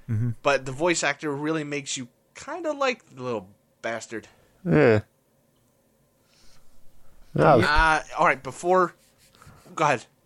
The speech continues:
Speaker 3: No, I, I thought you were gonna say it goes to the, the cast of, of crazy, crazy robot bosses, and, and, <laughs>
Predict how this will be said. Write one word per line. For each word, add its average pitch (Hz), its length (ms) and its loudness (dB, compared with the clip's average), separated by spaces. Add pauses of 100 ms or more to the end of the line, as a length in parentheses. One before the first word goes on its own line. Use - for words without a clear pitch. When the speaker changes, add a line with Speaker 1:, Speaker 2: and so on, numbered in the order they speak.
(600)
Speaker 3:
No, 127 140 4
I, 104 240 4
I 101 40 2
thought 117 220 2
you 101 120 4
were 101 60 4
gonna 98 120 2
say 107 240 8
it 98 140 2
goes 110 300 2
to 107 60 2
the, 104 340 4
the 107 80 2
cast - 440 0
of, 107 180 4 (640)
of - 160 0
crazy, 113 680 4 (380)
crazy 107 360 4
robot 110 480 4
bosses, 95 480 2
and, 87 160 0 (800)
and, 101 320 4
<laughs> 113 800 2